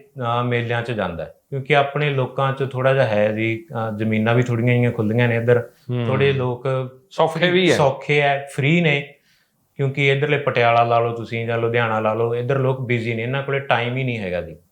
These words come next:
Speaker 2: ਹੂੰ।
Speaker 1: Events
Speaker 2: ਕਿਉਂਕਿ
Speaker 1: ਤੇ
Speaker 2: ਆਪਾਂ,
Speaker 1: ਜਾਣ ਦਾ ਜੀ।
Speaker 2: ਆਪਾਂ ਵੱਡੇ ਹੋਏ ਆ ਨਾ, ਬਹੁਤ ਸਾਰੇ ਇਹ ਜਿਹੇ ਪਰਿਵਾਰਾਂ, ਜਿਵੇਂ ਤੁਹਾਡੇ ਪਰਿਵਾਰ ਨੇ, ਜਾਂ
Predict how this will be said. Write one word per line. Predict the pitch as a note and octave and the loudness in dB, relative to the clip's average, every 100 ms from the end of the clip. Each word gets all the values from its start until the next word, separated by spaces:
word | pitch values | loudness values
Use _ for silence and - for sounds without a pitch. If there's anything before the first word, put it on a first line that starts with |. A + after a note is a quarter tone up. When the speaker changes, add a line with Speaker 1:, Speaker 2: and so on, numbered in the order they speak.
| _ | _
Speaker 2:
ਹੂੰ। | C3+ B2+ A#2 G#2+ | -2 0 2 0
Speaker 1:
Events | G2+ G2 - C#3+ C#3 | -4 -8 -10 -6 0
Speaker 2:
ਕਿਉਂਕਿ | D#3 B3 | 2 4
Speaker 1:
ਤੇ | |
Speaker 2:
ਆਪਾਂ, | A#3 D3 C#3 | 2 2 2
Speaker 1:
ਜਾਣ | C3+ | 0
ਦਾ | C3+ | 2
ਜੀ। | C#3 | 2
Speaker 2:
ਆਪਾਂ | E3+ - A#3 | 2 2 2
ਵੱਡੇ | A3+ F3+ G3 G#3 | 2 2 4 4
ਹੋਏ | G3 G#3 | 6 4
ਆ | |
ਨਾ, | A#3+ | 4
ਬਹੁਤ | C4 F#3+ B3 | 2 4 2
ਸਾਰੇ | B3 G#3+ G#3 | 4 4 4
ਇਹ | G3+ | 4
ਜਿਹੇ | A3 | 2
ਪਰਿਵਾਰਾਂ, | A3 F#3 D3+ C#3+ D3+ | 4 4 4 4 4
ਜਿਵੇਂ | D#3 D#3+ | 4 4
ਤੁਹਾਡੇ | D#3 D#3+ D#3 | 4 2 2
ਪਰਿਵਾਰ | D#3+ D3+ D3 C#3 C3+ | 4 4 6 4 4
ਨੇ, | C3 C3+ | 2 0
ਜਾਂ | C#3 D3+ | 2 2